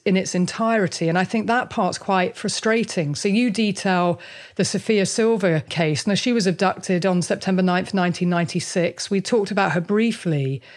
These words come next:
but she just disappeared from outside her house. She was doing her homework. We know she had a can of soda, and then she just disappeared,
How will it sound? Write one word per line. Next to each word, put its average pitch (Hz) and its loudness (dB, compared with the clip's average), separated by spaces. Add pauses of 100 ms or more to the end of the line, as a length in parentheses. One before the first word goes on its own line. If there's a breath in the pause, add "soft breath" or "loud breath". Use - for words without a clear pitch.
(100 loud breath)
but 202 -2
she 247 0
just 214 -2
disappeared 160 0
from 175 0
outside 185 0
her 226 2
house. 143 -2
She 190 -2
was 175 0 (300 loud breath)
doing 202 2
her 175 4
homework. 190 2
We 196 2
know 190 2
she 175 -2
had 175 2
a 170 -2
can 185 0
of 170 -2
soda, 190 0
and 180 2
then 190 2
she 190 -2
just 185 -2
disappeared, 180 -2